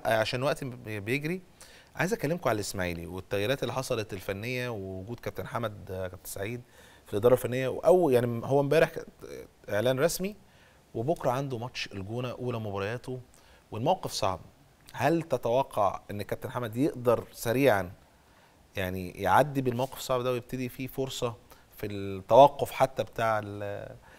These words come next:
مباراة السنغال، مباراة السنغال يبقى فيه وضع تاني؟ يعني، في كام ماتش اللي جايين يقدر كابتن حمد يعمل نتائج جيدة في، مع الفريق؟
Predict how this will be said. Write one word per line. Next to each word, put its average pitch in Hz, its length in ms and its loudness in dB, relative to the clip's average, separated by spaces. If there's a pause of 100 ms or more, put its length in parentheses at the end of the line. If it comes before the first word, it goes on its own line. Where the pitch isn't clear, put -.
(220)
مباراة 110 240 2
السنغال، 117 400 -4
مباراة 110 180 -4
السنغال 120 220 -8
يبقى - 160 -8
فيه 127 140 -6
وضع 127 220 -2
تاني؟ 123 340 -8
يعني، 98 140 -8
في 95 120 -16
كام 117 160 -4
ماتش 117 160 -6
اللي 104 120 -10
جايين 110 180 -8
يقدر 117 200 -8
كابتن 113 240 -12
حمد 117 260 -8 (400)
يعمل 123 280 4
نتائج 110 300 -2
جيدة 110 280 -4
في، 113 120 -10
مع 101 100 -8
الفريق؟ 107 260 -12